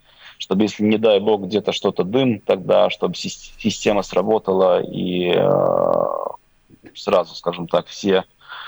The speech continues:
э, необходимые службы были на месте раз. И когда это выстраивается, это уже выстраивается по решению владельцев, и это уже выстраивается огне-,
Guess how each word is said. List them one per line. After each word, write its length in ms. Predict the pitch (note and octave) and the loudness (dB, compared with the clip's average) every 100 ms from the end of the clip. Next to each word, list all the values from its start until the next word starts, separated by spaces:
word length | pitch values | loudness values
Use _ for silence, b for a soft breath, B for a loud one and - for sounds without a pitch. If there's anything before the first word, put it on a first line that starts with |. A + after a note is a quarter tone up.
| B _ _ | B _ _
э, 160 | F2+ F2+ | -2 2
необходимые 540 | F#2+ F2+ G#2+ A2+ G#2 | 0 0 0 2 2
службы 340 | F#2+ A2+ G2+ F#2+ | 0 0 0 0
были 200 | G#2 G#2 | 0 2
на 140 | G#2 | 2
месте 300 | A2 G2+ A2+ | 0 0 0
раз. 380 | B2 D#3+ E3 - | 4 2 0 -6
И 260 | A#2 G#2+ G#2+ | 0 2 2
когда 440 | A2 G#2+ A#2 B2 | 0 2 4 4
это 160 | A2 A2 | 4 0
выстраивается, 720 | A2 - D3 D3 A#2+ - G#2+ | 0 0 2 2 2 -2 0
это 140 | G#2+ | 0
уже 200 | G2+ G2+ | 2 0
выстраивается 720 | G2+ G2 G#2+ G#2 B2+ - - | 0 -2 2 2 2 -2 -2
по 60 | - | -2
решению 480 | G#2 - G#2+ G2 G2 | 0 0 0 2 2
владельцев, 600 | G2 G#2+ C3+ C3 G2 - | 2 2 -2 -2 -6 -4
и 160 | F#2 G2 | 0 2
это 440 | F#2 G2 - G#2 | 2 -2 -2 0
уже 680 | G2 F#2+ G2 F#2+ F#2+ F#2 E2+ - | 0 4 4 6 6 4 0 -6
выстраивается 760 | G2+ G2 - A2+ G#2 F2+ - - | -4 -4 2 2 4 2 0 -2
огне-, 720 | - F2+ F2+ F2+ G2+ G#2 F#2+ | 2 2 2 0 2 2 0